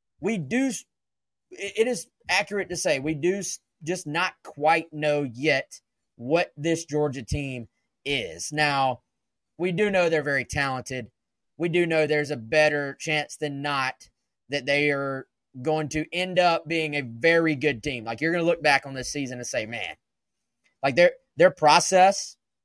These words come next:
we know it works. Their talent, we know is good. For me, it does keep coming back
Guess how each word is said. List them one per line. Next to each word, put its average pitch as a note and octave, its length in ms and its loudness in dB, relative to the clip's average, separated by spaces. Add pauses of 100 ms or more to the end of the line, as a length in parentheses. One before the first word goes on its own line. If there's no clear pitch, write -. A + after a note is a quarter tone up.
(240)
we D#3+ 140 0
know E3 200 4
it E3+ 100 -2
works. - 540 -2 (580)
Their C#3+ 180 0
talent, E3 460 2 (260)
we D#3 140 -2
know D3+ 220 2
is C#3 120 -2
good. B2+ 400 -2 (1400)
For E3 140 0
me, F3 420 -2
it B2+ 320 -12
does E3 400 2
keep F3+ 340 -6
coming C#3 380 -4
back A#2+ 300 0